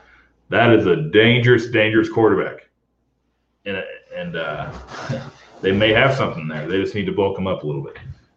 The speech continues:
Um, a quietly, quietly good receiving room for U C L A. So that kinda helps. Um,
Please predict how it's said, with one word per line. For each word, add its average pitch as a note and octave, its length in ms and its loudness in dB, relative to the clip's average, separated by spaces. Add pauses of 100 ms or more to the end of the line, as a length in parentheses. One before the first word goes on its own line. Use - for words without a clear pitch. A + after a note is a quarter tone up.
(120)
Um, D#3 360 -8 (1080)
a - 140 -4
quietly, D3 680 4
quietly C3+ 560 0
good A2+ 360 0
receiving G2+ 560 -6
room F2 380 -12 (540)
for F#2 200 -10
U F2 180 -8
C E2+ 200 -12
L E2 160 -8
A. D2 160 -14
So F#2 140 -20
that - 200 -2
kinda G#2+ 240 -2
helps. - 400 -8 (420)
Um, D2 440 -2